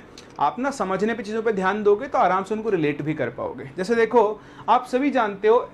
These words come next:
नेफ्थलीन, नेफ्थलीन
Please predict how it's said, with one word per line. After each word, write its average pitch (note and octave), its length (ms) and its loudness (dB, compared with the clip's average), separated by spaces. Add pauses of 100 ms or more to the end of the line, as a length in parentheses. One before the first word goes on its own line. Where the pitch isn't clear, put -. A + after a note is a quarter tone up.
नेफ्थलीन, D#3+ 680 -2 (1800)
नेफ्थलीन B3 680 0